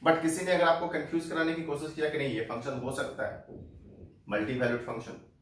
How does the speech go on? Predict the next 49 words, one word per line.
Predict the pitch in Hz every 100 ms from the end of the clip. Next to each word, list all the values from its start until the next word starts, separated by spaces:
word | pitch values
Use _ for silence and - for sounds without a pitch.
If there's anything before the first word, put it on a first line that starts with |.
| _ _ 101
बोले, | 110
"बिल्कुल | 117 120 151
मल्टी | 139 131 156
वैल्यूड | 139 131
फंक्शन | 123 127 127
हो | 127
सकता | 123 117
है | 117
कि | 117
y | - 120
का | 127
पावर | 120 123
अगर | 120 127
एक | - -
से | 131
ज्यादा | 117 113 131
हो | 123
गया | 127 156 - - - -
तो | 139
उसे | 156
सिंगल | 151 143 151
वैल्यूड | 147 147 143
नहीं | 143
बोलेंगे, | 135 143 170
वो | 151
मल्टी | 123 139
वैल्यूड | 143 135 123
बोलेंगे, | 123 156
और | 160 151
वो | 160 143
जेई | 143 151 160
के | 180
सिलेबस | 180 143 123 123 127
में | 143
नहीं | 107 92 80
है।" | - - _ - 240 - -
तो | 180 180 -
आपको | - - - 190 139
जेई | 160 160 170
के | 190
सिलेबस | 175 156 160 165
के | 180
accordingly | 175 160 160 170 165
बस | 170 165
ये | 170
ध्यान | 175 165
में | 165
रखना | 160 147 139
है | 135